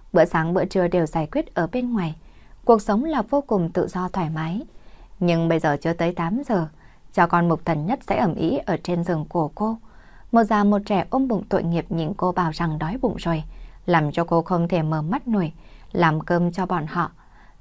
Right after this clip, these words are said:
Giống như lời mẹ nói, Lan tìm được một chỗ nương tựa cả đời, nhưng căn bản là ký khế ước bán thân làm bảo mẫu cả đời cho người ta nha. Sau khi trứng chiên được đặt lên bàn, hai cha con vẫn đưa mắt nhìn vào đĩa,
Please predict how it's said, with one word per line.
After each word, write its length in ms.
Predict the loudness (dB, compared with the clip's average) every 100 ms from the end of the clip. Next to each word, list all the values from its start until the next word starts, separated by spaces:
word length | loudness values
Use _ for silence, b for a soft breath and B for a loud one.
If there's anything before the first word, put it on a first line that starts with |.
| 2
Giống 220 | 2 4
như 100 | 2
lời 180 | 2 2
mẹ 200 | -2 -2
nói, 340 | -2 -2 -4 -8 b b b
Lan 220 | 4 6
tìm 240 | 6 6 4
được 140 | 4
một 160 | 2 2
chỗ 160 | 0 -2
nương 220 | -2 -4
tựa 180 | 0 -2
cả 240 | 0 -2 0
đời, 220 | -2 -2 b b b b
nhưng 220 | 0 2
căn 180 | 2 4
bản 200 | 2 2
là 100 | -2
ký 260 | 2 2
khế 140 | 2 0
ước 280 | 0 -4 -2
bán 200 | -2 0
thân 200 | 0 2
làm 220 | 2 2
bảo 140 | 0
mẫu 220 | 0 -2 -2
cả 120 | -4
đời 180 | -2 -4 -2
cho 140 | -2
người 220 | 0 -2
ta 220 | -2 -4
nha. 260 | -2 -4 -6 -10 b b b b b b b b b
Sau 220 | 2 4
khi 280 | 6 6 6
trứng 220 | 6 0 0
chiên 160 | 0
được 140 | 0 0
đặt 220 | -2 -2
lên 200 | -2 0
bàn, 200 | 0 -2 -4 B B
hai 220 | -2 0
cha 140 | 0 0
con 280 | 2 2
vẫn 180 | 0 0
đưa 120 | 2
mắt 220 | 0 0 2
nhìn 200 | 2 2
vào 200 | 0 0
đĩa, 240 | -2 -4